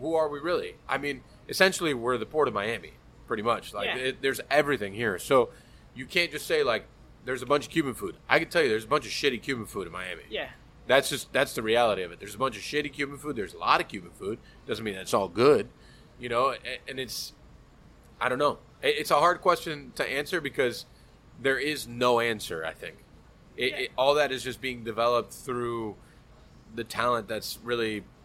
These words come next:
Speaker 1: coming
Speaker 2: And
Speaker 1: up
Speaker 2: again,
Speaker 1: right now.
Speaker 2: we're, I mean, this is such a young city. I mean, uh,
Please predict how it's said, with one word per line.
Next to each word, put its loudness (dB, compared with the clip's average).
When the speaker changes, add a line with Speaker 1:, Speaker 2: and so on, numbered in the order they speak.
Speaker 1:
coming 4
Speaker 2:
And 8
Speaker 1:
up 4
Speaker 2:
again, 4
Speaker 1:
right 6
now. 2
Speaker 2:
we're, -4
I 0
mean, -2
this -6
is -8
such -2
a -2
young -4
city. -6
I -14
mean, -14
uh, -6